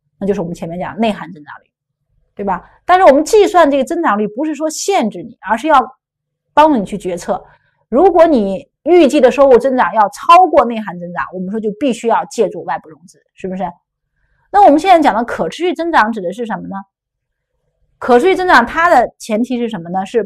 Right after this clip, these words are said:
不发股票，就是不能从外部去发股票。另外呢，是不改变经营效率。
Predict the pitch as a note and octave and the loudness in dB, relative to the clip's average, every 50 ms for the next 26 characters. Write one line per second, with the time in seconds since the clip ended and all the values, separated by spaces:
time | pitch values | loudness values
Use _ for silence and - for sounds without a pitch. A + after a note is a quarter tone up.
0 | - - D#4 B3+ E4 E4+ E4+ E4+ - - - - C#4+ C4 - - _ _ _ _ | -2 -4 -6 -2 -2 -4 -4 -4 -8 -14 -6 -2 -2 -2 -2 -2 _ _ _ _
1 | _ _ C4+ C4 C4 C4 - F4+ F4+ D#4 D4+ E4 D4+ D4+ C#4+ D4+ F4 E4 C#4+ C4+ | _ _ -8 -6 -6 -4 -4 -2 0 0 -2 0 0 0 2 4 4 4 2 2
2 | C#4 B3 A#3+ - A3+ A3 - C#4 C#4+ - - - _ A#3+ B3+ A3+ - _ _ _ | 0 -2 -4 -4 -4 -2 0 -2 -2 -2 -6 -10 _ -4 -4 -4 -4 _ _ _
3 | _ _ _ _ _ _ _ _ _ _ _ _ _ _ _ _ _ _ _ _ | _ _ _ _ _ _ _ _ _ _ _ _ _ _ _ _ _ _ _ _
4 | _ _ _ _ _ C#4+ F4+ F#4 F#4+ F4+ E4+ D#4 C#4+ C#4 C#4 D4 C#4+ C#4+ - G4+ | _ _ _ _ _ -2 4 6 6 6 6 4 2 2 2 0 -2 0 2 2
5 | G#4 D4 G3+ D#3+ E3 A3+ A#3+ A3+ G#3 G3+ - D4+ E4+ E4+ D#4+ E4+ E4+ - F#4+ F4+ | 2 2 2 0 0 0 0 0 0 0 -4 -4 -4 -2 -4 -4 -4 -2 0 2
6 | D4 A3 F#3+ F#3+ F3+ D#3+ | 2 2 2 -2 -6 -12